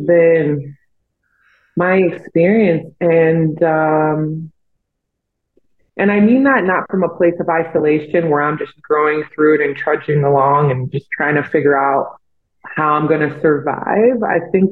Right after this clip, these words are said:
especially even as I reach ten years in recovery, this, this experience of accepting my life right now is,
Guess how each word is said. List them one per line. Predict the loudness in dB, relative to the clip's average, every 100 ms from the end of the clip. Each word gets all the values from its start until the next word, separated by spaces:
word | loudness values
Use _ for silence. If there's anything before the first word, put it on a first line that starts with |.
| -4
especially | -6 -4 0 2
even | 2 2 0 0 0 -4 -10 _ _ -6
as | -2 0
I |
reach | 2 2 0 -2 -6
ten | -2 0
years | 0 0
in | 0
recovery, | 2 0 -2 -4 0 2 4 4 2 -2 -12 _ _ _ _ _ _ -2
this, | -2 -2 -8 -16 _ _ -12 -2
this | 0 2
experience | -2 -2 -8 -2 2 4 2 0
of | -2
accepting | -4 -4 -4 -4 0 2 2
my | 2 2
life | 2 2 -2 -6 -20 _ _ -6
right | -2 0 0
now | -2 -2 0 2 2
is, | 4